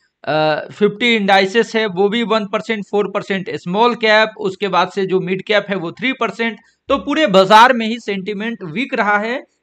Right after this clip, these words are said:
जिसके कारण आपको जो है, अ, इंडियन इंडाइसेस के नेगेटिव के कारण आपको एडब्ल्यूएल में भी गिरावट दिखी।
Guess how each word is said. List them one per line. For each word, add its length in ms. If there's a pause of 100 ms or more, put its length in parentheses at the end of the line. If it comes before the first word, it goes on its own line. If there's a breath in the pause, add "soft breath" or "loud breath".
(100)
जिसके 340
कारण 340
आपको 440
जो 120
है, 300 (300 soft breath)
अ, 260 (100)
इंडियन 440
इंडाइसेस 640
के 160
नेगेटिव 540
के 100
कारण 380
आपको 680 (120)
एडब्ल्यूएल 640
में 140
भी 120
गिरावट 420
दिखी। 480